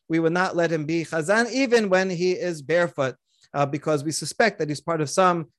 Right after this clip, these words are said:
uh, clan sect that, uh, that dress in white and barefoot when they pray, and so that's it. They, uh, they're, they're out. Ha'oseh tefilato agula.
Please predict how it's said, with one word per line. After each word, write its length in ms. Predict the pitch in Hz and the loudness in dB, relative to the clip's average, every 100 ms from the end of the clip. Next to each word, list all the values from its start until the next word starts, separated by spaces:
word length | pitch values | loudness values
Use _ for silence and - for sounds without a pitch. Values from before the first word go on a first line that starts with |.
| _ | _
uh, 260 | 147 139 139 | -2 0 -2
clan 640 | - 202 190 180 180 175 | 0 2 4 4 2 -2
sect 460 | - 190 165 - - 151 | -2 0 0 -2 -20 -4
that, 300 | 143 135 135 113 | 0 0 -2 -6
uh, 340 | 135 127 127 127 - | -2 0 -2 -4 -14
that 460 | - 151 143 135 131 | -20 -8 -4 -2 0
dress 280 | 185 156 - | 2 2 0
in 140 | 143 | -2
white 320 | 160 170 175 175 | 2 4 2 0
and 120 | 135 | -4
barefoot 520 | 147 190 - 139 139 - _ _ | 2 2 2 0 -2 -6 _ _
when 180 | 135 143 | -2 0
they 140 | 147 | 0
pray, 500 | 147 214 185 160 165 _ - | 0 2 2 0 -2 _ -8
and 180 | 139 | -6
so 600 | 135 170 160 151 147 147 | -2 2 6 8 8 4
that's 260 | 147 151 139 | 2 0 0
it. 180 | 123 117 | -6 -4
They, 220 | 127 127 | -2 0
uh, 300 | 120 117 120 | 0 0 -2
they're, 260 | 127 120 127 | -2 -4 -4
they're 200 | 127 120 | -4 -2
out. 220 | 147 120 - _ _ - - | 0 -2 -4 _ _ -20 -4
Ha'oseh 420 | 190 208 190 220 | 2 4 4 2
tefilato 880 | 202 180 - 165 143 135 160 196 254 - 151 | 0 -2 -2 0 0 0 2 4 2 -2 -2
agula. 760 | 165 160 170 170 147 135 110 | 0 0 2 2 4 2 0